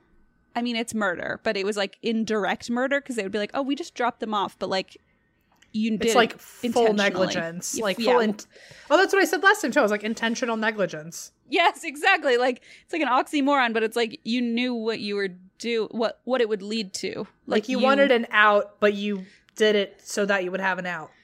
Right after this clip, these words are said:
Speaker 2: You,
Speaker 1: Yeah,
Speaker 2: yeah.
Speaker 1: it's, it's, like, fully, like, you didn't hold the gun and shoot it, but, like, you, y-, it,
Speaker 2: Yeah, yeah,
Speaker 1: you
Speaker 2: yeah.
Speaker 1: set the perfect setup for somebody to be killed, and, and you did it intentionally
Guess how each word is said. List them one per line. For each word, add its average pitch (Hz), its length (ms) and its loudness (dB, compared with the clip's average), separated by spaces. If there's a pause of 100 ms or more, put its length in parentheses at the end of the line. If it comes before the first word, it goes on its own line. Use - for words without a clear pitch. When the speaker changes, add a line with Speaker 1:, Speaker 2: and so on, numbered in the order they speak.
(160)
Speaker 2:
You, 220 160 -2
Speaker 1:
Yeah, 247 140 4 (100)
Speaker 2:
yeah. 254 80 0
Speaker 1:
it's, 175 160 -12
it's, - 180 -6
like, 277 160 0
fully, 277 400 -4
like, 233 200 -2
you 220 160 -4
didn't 214 360 -6 (360)
hold 220 400 -4
the 208 120 -2
gun 208 360 -2
and 196 120 -4
shoot 240 220 -2
it, 190 160 -2
but, 180 100 -4
like, 180 380 -6
you, 214 220 -10 (100)
y-, 294 180 -4
it, 320 260 -6 (160)
Speaker 2:
Yeah, 220 160 -10
yeah, 226 280 4
Speaker 1:
you 247 80 8
Speaker 2:
yeah. - 40 6 (100)
Speaker 1:
set 339 200 0
the - 80 -6
perfect 269 460 -2
setup 190 420 -2
for 196 480 -2
somebody 196 380 -4
to - 160 -8
be - 240 -8
killed, - 400 -10
and, - 300 -10
and 190 180 -6
you 202 80 -6
did 196 140 -6
it - 60 -12
intentionally - 760 -6